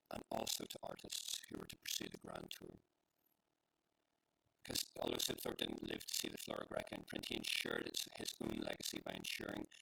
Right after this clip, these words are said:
that it was printed exactly according to his wishes.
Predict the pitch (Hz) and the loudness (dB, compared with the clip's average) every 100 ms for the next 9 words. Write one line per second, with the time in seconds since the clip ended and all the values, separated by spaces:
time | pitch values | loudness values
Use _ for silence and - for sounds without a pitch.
0 | - 50 50 50 50 50 50 50 50 50 | -14 -10 -4 -4 0 -2 -2 -2 -4 2
1 | 50 50 50 50 50 50 50 50 50 50 | 4 2 0 -4 -6 -8 -8 -8 -6 -8
2 | 50 50 50 50 50 | -8 -8 -8 -10 -12